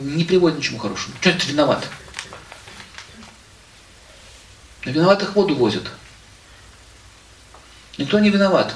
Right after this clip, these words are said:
Был совершен ряд ошибок, которое привело к такому или иному результату. Вы сейчас что собираетесь? Меня тут давить? Или разбираться в моих ошибках? Да, эту ошибку я признаю, вот эту ошибку я не признаю. А вину оставьте при себе.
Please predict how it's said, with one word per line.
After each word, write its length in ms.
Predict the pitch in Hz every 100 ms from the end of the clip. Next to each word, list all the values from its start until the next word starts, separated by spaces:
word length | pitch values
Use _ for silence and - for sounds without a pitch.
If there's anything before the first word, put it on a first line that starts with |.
| -
Был 180 | 180 180
совершен 360 | 180 - 170
ряд 120 | 170
ошибок, 400 | 170 - - - - - -
которое 320 | - 165 170 160
привело 440 | 165 185 233 233 - - - -
к 100 | -
такому 400 | 175 170 202 180
или 160 | 160 151
иному 220 | 170 170
результату. 500 | 160 160 - - - - - - - - -
Вы 60 | 165
сейчас 140 | 180
что 140 | 185 185
собираетесь? 520 | 165 147 123 117 -
Меня 240 | 160 214
тут 340 | 220 - - - - - - 127
давить? 440 | 175 180 139 - - - - - - - 139 -
Или 200 | 180 196
разбираться 460 | 190 202 202 185 185
в 40 |
моих 180 | 180 180
ошибках? 440 | 180 - - 101
Да, 240 | - 165 -
эту 200 | 175 170
ошибку 300 | 160 - 160
я 60 | 156
признаю, 400 | 160 165 208 175
вот 100 | 170
эту 140 | 160
ошибку 300 | - - 147
я 40 | 139
не 40 |
признаю. 500 | 139 123 117 101 101 - - - - - - - - -
А 320 | 143 156 - - -
вину 400 | 160 190 214 220
оставьте 360 | - 180 - -
при 120 | -
себе. 260 | - -